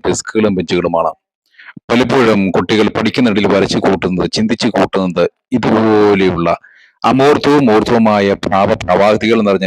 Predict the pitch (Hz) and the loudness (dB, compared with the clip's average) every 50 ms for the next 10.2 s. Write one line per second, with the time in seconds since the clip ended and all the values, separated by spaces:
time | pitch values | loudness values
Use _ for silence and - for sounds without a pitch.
0 | 92 90 - 98 - - - - 98 98 90 85 80 80 - - - 127 151 147 | -4 -4 -4 -8 -6 -4 -4 -2 -2 0 0 0 0 -2 -4 -8 -4 -4 -4 -2
1 | - - 123 113 120 139 160 156 139 147 - 131 110 - - 127 123 120 123 123 | 0 2 2 2 4 2 2 0 0 0 0 -2 -2 0 0 0 2 2 2 2
2 | 117 120 110 107 101 101 101 - - 113 117 117 117 110 113 110 104 101 110 104 | 2 2 2 2 0 0 -2 -6 -4 -2 0 0 2 2 2 0 0 0 0 0
3 | 101 92 101 101 98 104 110 107 107 104 98 101 98 92 - - 107 117 120 - | 0 0 -2 -2 0 0 0 0 0 0 0 0 -2 -2 0 0 2 2 2 0
4 | 113 123 127 123 117 113 110 - 107 101 98 - - 98 98 95 98 101 107 101 | 0 -2 0 0 2 0 2 2 2 0 0 0 -2 -2 -2 0 0 0 -2 -4
5 | - - - 131 131 131 127 127 127 127 123 123 135 127 113 98 110 113 120 131 | -2 0 0 2 2 2 2 2 2 2 2 2 0 0 0 -2 0 0 2 2
6 | 151 160 160 165 160 165 165 160 147 170 175 - _ - 135 143 165 156 151 139 | 0 0 0 2 2 2 2 2 2 2 0 0 _ -4 0 0 0 2 2 2
7 | 131 123 110 101 95 90 - - - - - - - - 151 147 - 180 175 165 | 2 2 2 0 0 -2 -2 -6 -8 -6 -8 -8 -6 -6 -4 0 0 2 2 4
8 | 156 127 123 131 113 147 147 147 147 135 117 107 101 107 143 139 135 135 131 123 | 4 4 4 4 2 2 0 0 2 2 2 2 2 2 2 2 2 2 0 0
9 | - - 110 92 - - - 123 120 123 120 104 95 98 107 107 104 101 101 101 | 0 0 -2 -2 -2 -4 -4 -2 0 2 2 0 2 0 0 0 0 0 0 0
10 | 98 104 104 | 2 2 0